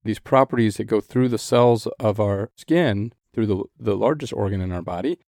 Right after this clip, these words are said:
and it percolates into our bodies. And there's something about that quality of the soil, especially living soil, that does two things. It nourishes us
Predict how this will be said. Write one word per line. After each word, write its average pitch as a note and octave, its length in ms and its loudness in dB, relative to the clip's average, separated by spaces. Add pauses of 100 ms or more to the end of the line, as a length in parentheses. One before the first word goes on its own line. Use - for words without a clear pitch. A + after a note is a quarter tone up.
(160)
and A2+ 120 -2
it G#2 140 -2
percolates C3 580 2
into A2+ 160 2
our G#2+ 120 4
bodies. B2 400 2
And A2 80 0
there's G#2 160 -4
something E3 340 -2
about B2 440 0
that G#2+ 240 0
quality C3 460 0
of G#2 120 0
the G#2 80 -10
soil, B2+ 440 2
especially B2 540 -2
living A#2+ 400 2
soil, F2+ 480 -6 (400)
that C3+ 120 4
does C#3+ 200 4
two G#3 220 0
things. F2+ 400 -6
It C3+ 100 -2
nourishes C3+ 480 0
us B2 260 2